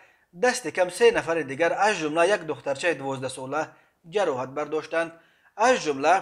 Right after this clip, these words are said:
шоми ҳаштуми августи соли дуҳазору бисту ду, тахминан соати бисту нол нол дақиқа, ронандаи мошини тамғаи Opel Vectra Назаров Алихон, соли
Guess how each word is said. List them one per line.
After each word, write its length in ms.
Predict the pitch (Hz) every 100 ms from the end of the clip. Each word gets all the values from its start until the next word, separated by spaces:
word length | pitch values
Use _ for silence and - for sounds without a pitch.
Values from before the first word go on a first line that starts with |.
| - _ _ _ _ _ -
шоми 220 | 262 262 208
ҳаштуми 280 | - 214 185
августи 280 | 190 185 190
соли 220 | 196 190
дуҳазору 420 | 165 170 135 127 127
бисту 200 | 123 143
ду, 120 | 147 180 - _ _ _ 190
тахминан 380 | 180 226 240
соати 260 | - 240 226
бисту 280 | 185 208 170
нол 200 | 180 170 170
нол 100 | 160 135
дақиқа, 320 | 127 - 165 175 - _ _ -
ронандаи 440 | 185 202 214 254
мошини 420 | 220 190 170 233 208
тамғаи 300 | 165 165 196 165 185
Opel 220 | 143 127 131
Vectra 360 | 175 180 180 175 - - _ _ _ _ _
Назаров 540 | 175 185 202 254 226 160 -
Алихон, 460 | 147 147 180 196 - _ _ -
соли 200 | 233 240